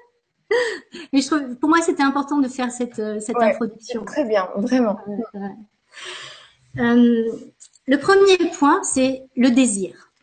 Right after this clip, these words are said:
Speaker 1: Alors, ça paraît évident comme ça, de se dire, oui, bah, évidemment, euh, la loi d'attraction, c'est pour quelque chose qu'on veut. Oui, mais c'est pas, c'est pas si simple que ça. Ça doit être quelque chose qu'on veut,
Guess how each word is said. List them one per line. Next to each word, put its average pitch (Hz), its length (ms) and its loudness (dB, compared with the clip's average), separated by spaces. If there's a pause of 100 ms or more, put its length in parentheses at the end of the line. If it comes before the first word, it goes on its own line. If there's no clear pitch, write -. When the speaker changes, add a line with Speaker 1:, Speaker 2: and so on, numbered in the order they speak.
(1000)
Speaker 1:
Alors, 226 140 0
ça 262 140 0
paraît 302 340 2
évident 233 400 -2
comme 208 200 -8
ça, - 380 0
de 208 40 -10
se 202 100 -14
dire, 226 220 -8
oui, 220 180 -4
bah, 185 200 -8
évidemment, 208 560 -4
euh, 180 220 -8
la 185 160 -6
loi 202 120 -2
d'attraction, 220 460 0
c'est 240 120 -2
pour 226 120 -6
quelque 247 260 -2
chose 294 220 -4
qu'on 247 120 0
veut. 208 240 -2 (720)
Oui, 330 120 8
mais 349 80 10
c'est - 200 -2
pas, 320 300 4
c'est - 180 -6
pas 311 140 2
si - 220 -6
simple 277 420 -2
que 247 100 -8
ça. - 280 -12 (680)
Ça - 160 2
doit 311 140 6
être 359 140 2
quelque 302 340 4
chose 403 400 2
qu'on 262 220 2
veut, 233 500 -2